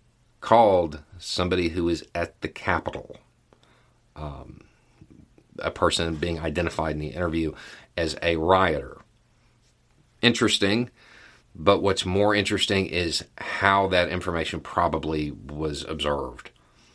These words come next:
My guess would be that this is somebody who was linked to one of those groups described, who they were looking at already, and then noticed the call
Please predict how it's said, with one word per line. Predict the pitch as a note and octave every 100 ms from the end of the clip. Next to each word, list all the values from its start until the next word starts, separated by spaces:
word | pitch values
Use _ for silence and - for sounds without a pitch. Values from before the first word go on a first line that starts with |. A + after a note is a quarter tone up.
| _ _ _ _ _ -
My | D2 E2 G#2+
guess | G#2 G#2 G#2 D2+ - - - - -
would | E2+ E2+ D2+
be | F2 F2 E2+
that | D2+ E2+ D#2
this | F2+ -
is | F#2
somebody | G2 F2+ F2 D#2+
who | F#2 E2+ E2
was | D#2+ D#2 -
linked | D#2 F2+ - - - - -
to | - E2+ E2
one | C#2+ D2+ E2
of | E2
those | F#2+ -
groups | G2 F#2+
described, | F#2+ - A2+ C3 - D#2+ - _ _ _ _ _ _ _ _ _
who | - F#2+
they | F#2
were | F2
looking | D#2+ F2+ F#2+ G2+
at | F#2 F2 - -
already, | F#2+ E2+ E2 E2 D2 - - _ _ _ _ _ -
and | F2+ E2
then | F2+ F2+ E2
noticed | E2+ F#2+ F2 E2 - -
the | - E2+
call | D#2+ - F#2 F2 D2